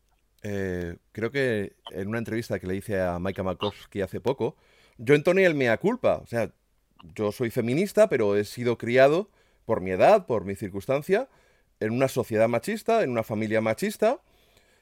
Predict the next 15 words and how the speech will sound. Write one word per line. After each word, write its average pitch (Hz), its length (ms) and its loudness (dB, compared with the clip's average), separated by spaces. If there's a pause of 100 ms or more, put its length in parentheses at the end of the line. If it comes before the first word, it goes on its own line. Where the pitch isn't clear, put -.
(280)
y 113 680 0 (1040)
a 120 100 -4
veces, 135 520 -2 (540)
y 95 220 -10 (100)
me, 98 180 -4
me 104 140 -4
sabe 113 160 -2
mal 190 140 2
decirlo, 190 360 -4
pero 107 280 -2 (440)
tenemos 127 380 -2
que 120 600 0 (640)
esforzarnos 175 1200 2 (720)
en 117 200 -2
intentar, 113 640 4